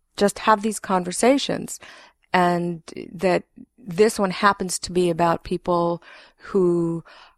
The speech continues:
are musicians, for the most part, whose music falls under the umbra of jazz in some way, but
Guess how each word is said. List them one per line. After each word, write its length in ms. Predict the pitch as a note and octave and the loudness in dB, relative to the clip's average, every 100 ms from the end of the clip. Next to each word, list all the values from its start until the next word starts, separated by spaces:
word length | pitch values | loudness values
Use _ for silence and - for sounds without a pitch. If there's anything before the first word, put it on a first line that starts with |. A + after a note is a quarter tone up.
| - | -4
are 100 | F3+ | 2
musicians, 800 | G3 F#3+ F#3 - E3+ F#3 F#3+ - _ _ _ _ _ _ _ | 2 4 2 4 2 0 -6 -16 _ _ _ _ _ _ _
for 140 | - | -2
the 80 | G3 | 0
most 200 | E3+ E3 | 0 0
part, 260 | E3 E3 - _ _ _ _ _ _ _ _ _ _ _ - | -2 -2 -4 _ _ _ _ _ _ _ _ _ _ _ -16
whose 300 | - F#3+ F3+ | -4 -2 -2
music 500 | F3 G3 F#3+ F#3 F#3 _ _ - - | 0 0 2 2 0 _ _ -20 -20
falls 680 | - - - - F#3+ F#3+ F3+ - | -20 -20 -2 4 6 6 2 2
under 380 | F#3 F#3+ F#3 F#3 | 2 4 2 4
the 240 | F3+ F3 | 4 2
umbra 460 | F3+ F3+ F3 F3 F3 | 2 2 4 6 4
of 260 | F3+ E3+ D#3 | 0 -2 0
jazz 440 | F3+ E3+ E3+ E3+ | 4 6 4 0
in 140 | E3+ E3+ | -6 -6
some 280 | - F#3 | -2 0
way, 300 | F3 E3+ B3 - - - - - _ _ _ _ _ _ - | 2 0 0 -6 -20 -20 -20 -20 _ _ _ _ _ _ -14
but 400 | G#3+ G#3 A#3 B3 | -12 0 4 4